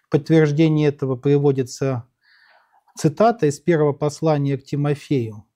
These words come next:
«Бог дает твари все обильно для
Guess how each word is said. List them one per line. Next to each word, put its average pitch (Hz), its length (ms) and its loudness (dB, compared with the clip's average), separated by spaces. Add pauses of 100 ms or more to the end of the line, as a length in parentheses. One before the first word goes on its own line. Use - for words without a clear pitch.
(200)
«Бог 151 260 2
дает 143 320 4
твари 226 380 0
все - 360 -2
обильно 156 540 -2
для 143 420 -4